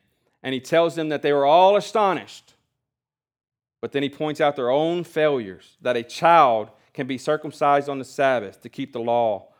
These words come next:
of a child being circumcised on the eighth day after birth. And, and then he, he says, "Why can't a whole man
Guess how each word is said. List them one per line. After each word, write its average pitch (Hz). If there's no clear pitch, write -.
of 117
a 110
child 131
being 127
circumcised 123
on 113
the 117
eighth 127
day 123
after 117
birth. 127
And, 120
and 143
then 147
he, 139
he 135
says, 131
"Why 139
can't 180
a 143
whole 160
man 147